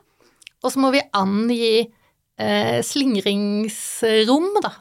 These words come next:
Angi en slags rekkevidde og si at, eh, eh, mellom ulike dimensjoner,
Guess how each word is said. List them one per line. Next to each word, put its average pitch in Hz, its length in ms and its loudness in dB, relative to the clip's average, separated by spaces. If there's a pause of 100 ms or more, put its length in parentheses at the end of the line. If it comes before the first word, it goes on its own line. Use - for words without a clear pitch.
(160)
Angi 226 400 0
en 220 120 -2
slags 220 280 -8
rekkevidde 202 720 -4 (100)
og 262 120 0
si 226 280 -4
at, - 360 -6
eh, 208 300 2 (600)
eh, 185 380 2 (1000)
mellom 208 600 2
ulike 185 440 -2
dimensjoner, 226 840 -2